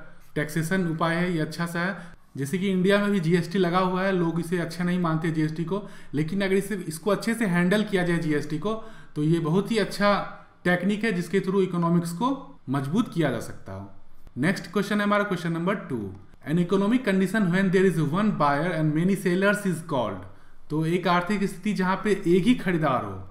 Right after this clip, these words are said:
लेकिन विक्रेता जो होगा, जो सेलर्स होगा, वो बहुत ज़्यादा हो तो उसे क्या बोलते हैं? तो जैसा कि आपको पता है मोनोपोली क्या होता है, मोनोपोली में क्या होता है, वहाँ पे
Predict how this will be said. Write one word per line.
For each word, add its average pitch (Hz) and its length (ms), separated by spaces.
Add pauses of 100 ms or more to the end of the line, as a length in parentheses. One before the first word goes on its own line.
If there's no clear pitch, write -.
लेकिन 175 340
विक्रेता 165 520
जो 180 140
होगा, 156 240
जो 165 140
सेलर्स 160 420
होगा, 165 600
वो 160 80
बहुत 160 260
ज़्यादा 165 280
हो 190 80
तो 180 60
उसे 175 180
क्या 170 200
बोलते 104 360
हैं? 98 200 (360)
तो 135 60
जैसा 156 220
कि 190 100
आपको 190 200
पता 202 260
है 208 240
मोनोपोली 196 480
क्या 202 160
होता 196 200
है, 180 160
मोनोपोली 190 460
में 175 120
क्या 160 140
होता 143 220
है, 180 120
वहाँ 160 320
पे 226 200